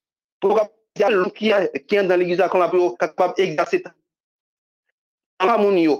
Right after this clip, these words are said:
se pa, se pa se son de moun. Nou konn avèk gen moun ki konn gen yon, euh, sis non. Gen moun, euh, gen moun ki toujou, euh,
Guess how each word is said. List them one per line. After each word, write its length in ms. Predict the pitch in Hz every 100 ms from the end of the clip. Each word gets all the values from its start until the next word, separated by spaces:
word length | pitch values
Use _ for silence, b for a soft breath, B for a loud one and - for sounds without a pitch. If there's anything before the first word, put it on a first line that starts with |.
| -
se 140 | - 214
pa, 220 | 214 208 - _ - -
se 240 | - -
pa 140 | 226 240
se 140 | 214 -
son 360 | 190 190 175
de 140 | - 180
moun. 100 | - _ _ _ 143 - _
Nou 120 | 214
konn 100 | 254
avèk 240 | 277 233 220
gen 100 | 226
moun 160 | 247 233
ki 80 | 247
konn 180 | 240 233
gen 140 | 233 226
yon, 240 | 233 220 - _ _ _ _ _ _ _ _ _ _ _ _ _ _ _ _ _ _
euh, 80 | -
sis 400 | 180 - 370 -
non. 240 | 240 233 190 - _ _ - - - 311 622 - _ _ - _ - - - _ _ - - _
Gen 140 | 165 269
moun, 220 | 254 254 247
euh, 340 | 214 175 165
gen 160 | 165 277
moun 160 | 254
ki 160 | 247 269 -
toujou, 720 | 240 185 147 247 285 254 233
euh, 160 | 220